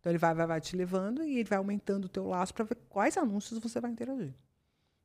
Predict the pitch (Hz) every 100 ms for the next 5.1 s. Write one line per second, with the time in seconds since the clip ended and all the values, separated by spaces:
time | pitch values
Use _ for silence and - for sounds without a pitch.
0 | - 285 - 226 240 190 156 190 269 311
1 | 254 247 269 330 226 - 143 _ _ _
2 | _ - 240 240 285 294 392 330 226 -
3 | 185 175 185 170 165 165 - 110 143 -
4 | - 170 175 - 180 190 - 175 165 190